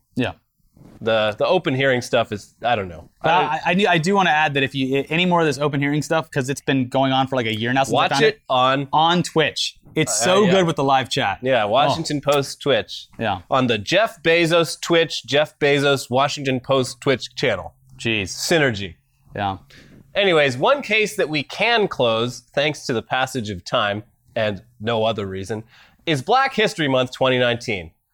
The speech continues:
Speaker 2: 'cause February is over. And this one's sure to go down in history as one of the worst in a long time.
Speaker 1: We really,
Speaker 2: Though,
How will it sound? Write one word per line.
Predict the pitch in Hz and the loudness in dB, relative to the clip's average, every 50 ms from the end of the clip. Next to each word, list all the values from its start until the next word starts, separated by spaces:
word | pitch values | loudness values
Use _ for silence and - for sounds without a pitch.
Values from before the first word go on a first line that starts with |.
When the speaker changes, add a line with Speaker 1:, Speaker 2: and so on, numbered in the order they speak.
| _ _ | _ _
Speaker 2:
'cause | - 113 98 | -4 -4 -2
February | - - 131 120 131 127 123 123 120 | 0 0 0 2 2 2 2 2 0
is | 113 110 | 0 0
over. | 113 104 95 90 85 80 _ _ _ - - - - | 0 0 -2 -4 -8 -16 _ _ _ -20 -14 -8 -4
And | 113 196 | 0 2
this | 440 285 - | 2 2 2
one's | - 156 143 127 | 2 0 0 0
sure | - - 208 214 | 0 0 2 2
to | 202 | 2
go | 180 185 175 | 2 2 2
down | 165 139 147 143 151 143 | 2 2 0 2 2 0
in | 135 | 0
history | 127 143 143 139 - 151 151 | 0 -2 -2 -2 -2 -2 -2
as | 120 113 | 0 0
one | 123 151 | 2 2
of | 156 117 | 2 0
the | 107 | 0
worst | 104 101 127 165 190 190 - - | -2 0 2 2 2 0 -2 -4
in | 120 | -2
a | 107 | 0
long | 110 127 139 143 139 | 2 2 2 0 0
time. | - - 127 104 92 85 85 | -2 -2 -2 -2 -2 -4 -2
Speaker 1:
We | 160 156 | 0 2
really, | 147 196 262 277 269 | 2 4 4 4 2
Speaker 2:
Though, | 269 | 2